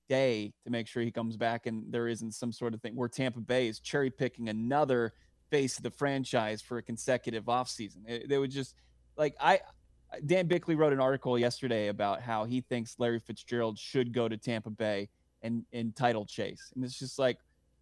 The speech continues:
there's so many different variables as far as what it takes to get to the Super Bowl each and every season. The Patriots and, and even Tom Brady just makes it look easy, but a lot has to go right. And, you know, I,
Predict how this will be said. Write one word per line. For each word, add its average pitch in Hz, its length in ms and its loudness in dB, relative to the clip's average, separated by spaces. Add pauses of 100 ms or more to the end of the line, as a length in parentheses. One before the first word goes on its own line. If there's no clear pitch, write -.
(100)
there's 185 200 2
so 226 220 4
many 302 220 -2
different 180 380 -2
variables 127 760 0
as 110 140 -8
far 123 300 4
as 113 120 -2
what 127 240 0
it 156 180 -8
takes 139 400 -4 (100)
to - 80 -6
get 123 400 -4
to - 100 -16
the 127 100 -6
Super 123 360 -6
Bowl 101 300 -4
each 123 200 -8
and 123 80 -4
every 110 360 -6
season. 110 420 -6
The 113 60 -4
Patriots 165 640 -4 (320)
and, 127 180 -6
and 127 160 -4
even 139 560 -8
Tom 202 260 -2
Brady 143 220 4
just 117 200 -6
makes 123 260 -2
it 110 100 -12
look 113 200 -4 (300)
easy, 123 400 -6 (420)
but 151 220 0 (140)
a 139 60 -2
lot 190 240 6
has 220 200 0
to 190 100 2
go 156 180 6
right. 113 340 2 (720)
And, 131 540 0 (240)
you 139 120 -4
know, 131 100 0
I, 151 180 2